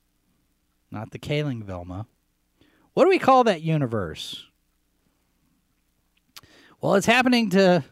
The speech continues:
it's happening to April O'Neil now. She's getting the Velma treatment, and there's a lot of discussion online about whether or not April O'Neil was originally black way back in the day, in the beginnings of the Teenage Mutant Ninja Turtles. We got the trailer,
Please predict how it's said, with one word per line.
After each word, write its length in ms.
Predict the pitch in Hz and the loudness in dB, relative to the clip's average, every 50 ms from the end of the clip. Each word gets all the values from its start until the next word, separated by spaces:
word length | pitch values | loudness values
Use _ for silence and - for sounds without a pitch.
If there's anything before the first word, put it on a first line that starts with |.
| _ _ _ _ _ _ _ _ _ _ _ _ _ _ _ _ _ _ _ _ _ _ _ _ _ _ _ _ _ _ _ _ _ _ - | _ _ _ _ _ _ _ _ _ _ _ _ _ _ _ _ _ _ _ _ _ _ _ _ _ _ _ _ _ _ _ _ _ _ -20
it's 160 | - - - | -16 -10 -6
happening 420 | 185 196 220 - 220 190 185 180 165 | -6 -6 -4 -4 -2 -2 -2 -2 -4
to 180 | 151 143 170 | -4 -2 -2
April 280 | 202 214 - 196 170 170 | -2 0 2 2 4 4
O'Neil 540 | 170 160 160 165 196 240 247 196 160 151 151 | 4 4 4 2 2 2 2 2 2 0 0
now. 460 | 156 165 190 190 175 160 156 151 147 | -2 -2 -2 -2 0 0 0 0 -2
She's 300 | - - - 196 180 - | -2 -4 -4 -4 -4 -6
getting 200 | 180 - - 147 | -8 -8 -4 -4
the 100 | 139 135 | -2 -2
Velma 360 | 131 143 139 143 139 127 120 | -2 -2 -2 -2 -2 -4 -4
treatment, 480 | - - 131 127 117 123 143 156 - 143 | -6 -6 -6 -4 -4 -4 -6 -8 -6 -6
and 120 | 139 147 | -4 -2
there's 200 | 156 170 160 135 | 0 0 0 0
a 60 | 170 | 0
lot 500 | 160 156 147 151 160 170 180 202 214 220 | -2 -2 -2 -2 0 0 2 2 2 2
of 140 | 240 240 226 | 0 0 -2
discussion 640 | 240 254 247 - - - 202 202 180 - 214 208 196 190 | -2 -4 -4 -4 -4 -2 -2 -2 -2 -2 -2 -4 -4 -2
online 800 | 185 190 214 220 220 208 196 185 175 170 165 165 175 180 170 | -2 -2 -2 -2 -2 -2 -2 -2 0 0 -2 -2 -2 -4 -4
about 320 | 160 156 170 175 175 165 160 | -4 -2 -2 -2 -2 0 0
whether 340 | 170 170 170 208 214 214 | 0 0 0 -2 -2 -2
or 60 | 220 214 | -2 -2
not 400 | 208 180 160 160 165 180 185 - | -2 -2 -2 0 0 0 -2 -2
April 420 | - 160 170 175 - 202 202 214 | -4 -4 -4 -4 -2 0 2 2
O'Neil 400 | 226 220 214 208 185 175 180 180 | 2 2 2 0 -2 -2 -2 0
was 200 | 185 185 180 170 | 0 -2 -2 0
originally 640 | 190 185 175 175 180 170 160 180 190 190 190 214 214 | -2 0 0 0 0 0 -2 -4 -4 -2 0 0 0
black 580 | 202 180 190 202 196 160 143 135 160 - - - _ _ _ _ _ _ _ _ _ _ _ _ _ _ _ | 0 0 -2 0 0 0 0 -2 -4 -8 -12 -20 _ _ _ _ _ _ _ _ _ _ _ _ _ _ _
way 440 | - 127 156 170 170 175 185 196 202 | -10 -4 -2 0 0 2 2 2 2
back 300 | 196 185 175 175 180 175 | 2 2 0 0 0 -2
in 100 | 202 185 | -2 -2
the 100 | 190 185 | -2 -2
day, 400 | 165 156 185 165 160 156 151 160 | 0 2 2 2 2 2 2 0
in 80 | 160 160 | -2 -4
the 60 | 160 | -6
beginnings 680 | 156 175 160 151 160 202 196 185 175 160 160 151 139 156 | -6 -6 -6 -2 0 2 2 2 2 0 -2 -2 -2 -2
of 80 | 156 | -4
the 40 | 151 | -4
Teenage 460 | - - 196 180 165 165 156 139 143 | -2 -2 -2 -2 0 -2 -2 -2 -4
Mutant 320 | 143 147 131 - 160 185 190 | -6 -8 -8 -6 -4 -2 0
Ninja 240 | 196 151 156 147 | 0 0 -2 -2
Turtles. 340 | - 151 123 101 95 101 107 | -2 -2 -4 -4 -6 -10 -10
We 120 | 113 123 131 | -10 -8 -8
got 180 | 139 143 - | -8 -10 -10
the 80 | - 180 | -12 -12
trailer, 640 | - - 214 214 214 208 208 208 202 202 208 - | -6 -2 0 2 2 2 2 0 0 -2 -2 -6